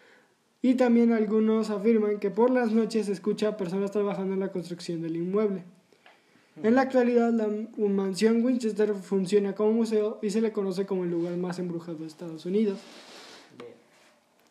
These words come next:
Speaker 1: Y es así como terminamos la parte fantasmal y pasamos a lo que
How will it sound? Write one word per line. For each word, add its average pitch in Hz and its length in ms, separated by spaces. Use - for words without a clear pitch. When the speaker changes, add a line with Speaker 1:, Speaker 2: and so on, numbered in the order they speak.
Speaker 1:
Y 202 140
es 214 100
así 220 240
como 220 220
terminamos 208 500
la 196 220
parte 220 560
fantasmal 220 880
y 240 100
pasamos 233 560
a 208 80
lo 185 160
que 175 380